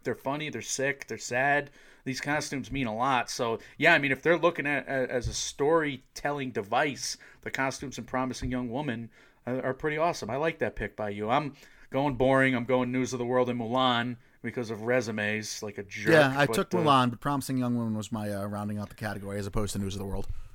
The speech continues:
Speaker 1: Look, the Mulan costumes was my favorite thing about Mulan. There's
Speaker 2: Absolutely.
Speaker 1: no question. So I, I thought, I thought they were excellent. I thought they were amazing. They kinda, you know, so I'm, I'm, I am going with it. News of the World, again, you put mud on 'em, but there's still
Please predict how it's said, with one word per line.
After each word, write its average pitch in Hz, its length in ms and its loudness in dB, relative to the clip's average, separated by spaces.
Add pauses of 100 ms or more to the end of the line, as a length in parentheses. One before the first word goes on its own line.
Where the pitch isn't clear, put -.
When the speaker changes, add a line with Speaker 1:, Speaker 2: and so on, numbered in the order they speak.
(140)
Speaker 1:
Look, - 260 4
the 202 60 8
Mulan 202 500 6 (100)
costumes 143 600 0
was 113 140 -10
my 120 120 2
favorite 113 400 2
thing 107 140 -2
about 101 220 0
Mulan. 95 360 -10
There's 107 120 2
Speaker 2:
Absolutely. 110 280 2
Speaker 1:
no - 20 -8
question. 101 340 0 (160)
So 107 280 -2
I, 110 260 2
I 110 40 2
thought, 117 240 0
I 113 100 0
thought 110 220 -2
they 110 80 0
were 104 100 -2
excellent. 101 460 -6
I 98 40 -10
thought 104 200 -12
they 104 80 -10
were 101 80 -6
amazing. 98 420 -10
They 98 80 -12
kinda, 101 440 -14
you 110 100 -8
know, 92 120 -12 (120)
so - 140 -8
I'm, 110 200 -2
I'm, 117 180 -2
I 113 120 2
am 117 180 2
going 110 260 0
with 110 140 0
it. 110 100 0
News 135 240 0
of 147 60 4
the 135 60 6
World, 135 380 8
again, 123 360 2
you 123 140 -4
put 165 200 0
mud 160 200 8
on 123 180 6
'em, 120 140 -2
but 113 180 0
there's 113 180 -6
still 120 400 2